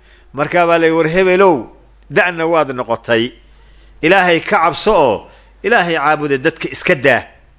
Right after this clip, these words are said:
Markaasu wuxuu yidhi, "War dadka haddaan iraahdo iska daa, ay sarar sitaan arkahayaa." Markaasaan leeyahay, "War dhig uma qalantide."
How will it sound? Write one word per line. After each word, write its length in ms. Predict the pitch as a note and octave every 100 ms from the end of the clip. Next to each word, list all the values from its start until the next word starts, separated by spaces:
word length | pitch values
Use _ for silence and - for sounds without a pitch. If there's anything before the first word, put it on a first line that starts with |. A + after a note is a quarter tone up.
| _ _ _ - - - - - -
Markaasu 400 | E3+ G3+ E3+ G3
wuxuu 140 | F3+ G#3+
yidhi, 100 | G#3
"War 160 | G#3
dadka 280 | G3+ B3 G#3+
haddaan 280 | G3+ G#3 A3
iraahdo 280 | G3+ F#3+ F3
iska 280 | G3 - G#3
daa, 320 | F3+ D#3 C3+ - - - - - -
ay 180 | D4+ A3+
sarar 320 | - F#3 F#3+
sitaan 380 | D#3+ - F#3 F#3+
arkahayaa." 520 | F3 F3+ E3+ F3 E3
Markaasaan 460 | D#3 F3 E3+ E3+ F3
leeyahay, 360 | F3+ F3 F3+
"War 200 | F#3 G#3+
dhig 200 | C#4 D4
uma 180 | G#3 G#3+
qalantide." 560 | F3+ F3+ D#3+ E3+ D#3+